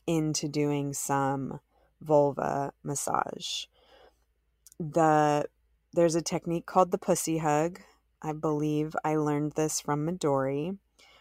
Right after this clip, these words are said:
where you use the palm of your hand over the pubic mound, so above the clitoris, so that you're kind of indirectly accessing the clit over the labia,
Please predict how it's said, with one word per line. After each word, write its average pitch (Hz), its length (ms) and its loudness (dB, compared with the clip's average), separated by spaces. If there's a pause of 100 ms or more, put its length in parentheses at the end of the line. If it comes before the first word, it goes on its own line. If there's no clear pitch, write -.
(140)
where 160 360 2
you 156 280 -2
use 156 720 -2 (100)
the 139 340 -2
palm 165 420 2
of 175 140 0
your 160 180 -4
hand 147 640 -6 (120)
over 151 400 0
the 151 80 -2
pubic 151 460 -6
mound, 151 340 -6
so 143 380 -4 (400)
above 151 640 0
the 160 120 -2
clitoris, 147 600 -2
so - 200 -4
that 143 140 0
you're 139 120 -6
kind 151 220 -4
of 135 100 -6 (160)
indirectly 151 960 -2
accessing 160 640 -4
the 180 100 -4
clit - 640 -4 (240)
over 160 320 0
the 151 120 -2
labia, 170 520 -2